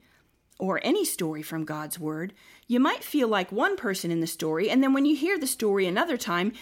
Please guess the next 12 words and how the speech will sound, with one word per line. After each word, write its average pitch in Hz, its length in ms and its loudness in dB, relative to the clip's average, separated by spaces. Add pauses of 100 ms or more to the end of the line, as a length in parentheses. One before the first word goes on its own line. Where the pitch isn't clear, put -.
(180)
you 214 100 2
might 247 200 2
think 262 240 0
you 247 160 0
act 226 300 0
like 269 220 0
a 302 40 -2
different 330 300 -2
person - 320 -6
in 139 100 -2
the 143 60 -4
story. - 480 -6